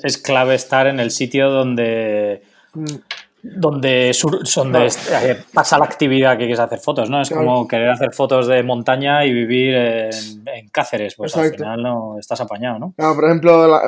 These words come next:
Speaker 2: l-, todos los fotógrafos famosos como, no sé si conocerás a alguno, de surf,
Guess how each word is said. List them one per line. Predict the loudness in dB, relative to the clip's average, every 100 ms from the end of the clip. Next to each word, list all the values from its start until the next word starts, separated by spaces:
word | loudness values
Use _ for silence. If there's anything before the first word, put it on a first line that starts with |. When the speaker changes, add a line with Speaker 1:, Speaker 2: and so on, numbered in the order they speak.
| -2 -6 -2
Speaker 2:
l-, | -2 0 -2 -2 -2 -4 2
todos | 2
los | 2
fotógrafos | 2 2 2 -2 -10 _
famosos | -8 -2 0 -2 -8
como, | -6 -4 -4 -6 -10 _ _ _
no | -4
sé | -4
si | -2
conocerás | 0 2 2 2
a |
alguno, | 2 2 0 0
de | 0
surf, | 0 0 -2 -8